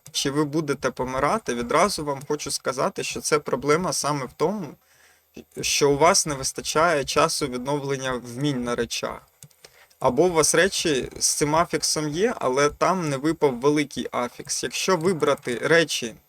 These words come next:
там, де цей афікс великий, у вас не буде ніяких проблем з відновленням ваших щитів. По крайній мірі, з відновленням вашого щита на лід.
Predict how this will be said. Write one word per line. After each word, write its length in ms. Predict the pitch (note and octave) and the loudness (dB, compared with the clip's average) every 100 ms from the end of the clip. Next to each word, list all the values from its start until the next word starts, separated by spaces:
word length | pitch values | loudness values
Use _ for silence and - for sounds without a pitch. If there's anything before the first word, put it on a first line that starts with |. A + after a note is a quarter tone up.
| _ _ - | _ _ -4
там, 240 | A#2+ E3+ | -2 2
де 120 | D3 | 2
цей 260 | D3 D3+ C#3+ | 2 0 0
афікс 500 | D#3+ E3+ - - - | 2 0 0 -4 -4
великий, 580 | B2 C#3 F3 A3+ - A#2 | -2 -2 -2 -4 -8 -8
у 100 | C#3 | -4
вас 280 | C3+ F3+ - | 2 2 0
не 100 | D3 | -4
буде 320 | C3+ D#3 C#3 | -4 -4 -2
ніяких 440 | B2+ C3+ D#3 D3 - | -2 -4 -2 -4 -4
проблем 460 | C#3+ B2+ D#3 G#3 | -4 0 0 0
з 100 | B2 | -2
відновленням 760 | B2 B2+ D3 D#3+ D3 C3 B2+ B2 | -4 -2 -2 -2 -4 -4 -6 2
ваших 360 | C#3 - C#3 | 4 4 -2
щитів. 480 | - - - - B2 - _ _ _ _ _ _ - _ _ _ | -2 -4 -6 -8 -10 -12 _ _ _ _ _ _ -20 _ _ _
По 100 | C#3 | -4
крайній 440 | C3+ D#3 G3+ G3+ E3+ | 4 4 4 2 0
мірі, 240 | D3+ C3+ | 0 0
з 120 | B2+ | -2
відновленням 680 | B2+ C3+ D#3+ E3 D3 C3 B2 | -4 -2 -2 0 -4 -4 0
вашого 560 | C#3 D3 - C3+ C3 - _ - - - _ _ - | 0 2 -2 0 -2 -4 _ -20 -20 -20 _ _ -4
щита 560 | - D3+ C#3+ D3 D#3 D3 | 0 0 2 2 2 2
на 160 | C#3+ | 0
лід. 380 | B2+ A#2 - | 0 -4 -8